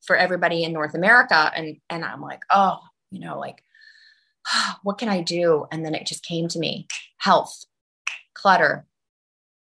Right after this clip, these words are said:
nine-day challenge, nine, uh,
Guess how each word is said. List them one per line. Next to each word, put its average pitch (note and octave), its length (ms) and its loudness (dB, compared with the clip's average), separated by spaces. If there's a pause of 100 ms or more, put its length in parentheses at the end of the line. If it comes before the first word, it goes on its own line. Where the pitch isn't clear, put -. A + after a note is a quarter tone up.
(280)
nine-day F3+ 540 2
challenge, D#3 760 0 (680)
nine, F3+ 420 4
uh, - 120 0